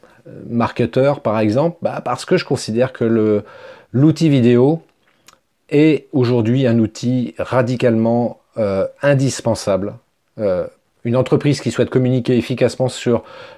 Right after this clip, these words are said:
sur le digital, sur le web, a l'obligation de passer, euh, d'utiliser, euh, la vidéo. Voilà. Si elle ne le fait pas, forcément,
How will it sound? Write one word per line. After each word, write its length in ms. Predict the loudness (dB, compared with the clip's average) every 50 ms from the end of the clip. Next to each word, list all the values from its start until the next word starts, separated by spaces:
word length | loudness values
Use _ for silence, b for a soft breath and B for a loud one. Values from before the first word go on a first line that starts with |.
| B -18
sur 220 | -4 0 0 2
le 60 | 2
digital, 460 | 2 2 2 0 2 2 2 2 2
sur 160 | 2 0 0 2
le 60 | 2
web, 300 | 4 4 4 2 2 -2 B B B B B B B B B _ _ -8
a 180 | -6 -2 0
l'obligation 840 | 2 2 4 6 4 4 4 2 0 0 0 -2 -2 -2 -2 -2 -2 0
de 120 | 0 -2
passer, 480 | -2 -2 -4 -4 -4 -2 -2 -2 -2 B B B B B B B B B -10
euh, 160 | -6 -6 -4
d'utiliser, 760 | -2 -2 -2 0 2 2 4 4 2 2 2 0 -2 -4 -10 _ -8 -4
euh, 240 | -2 -2 0 0
la 140 | 2 2 2
vidéo. 420 | 2 0 0 0 -2 -2 -4 -6 -12 _ _ _ _ _ _ _ -8
Voilà. 240 | -8 -8 -8 -10 -16
Si 160 | -10 -6 -4
elle 60 | 0 2
ne 60 | 2
le 60 | 2
fait 160 | 2 0 -2
pas, 440 | 0 0 0 2 2 0 0 -4 -6 -12
forcément, 640 | -6 -2 0 0 0 0 -2 -2 0 0 -2 -4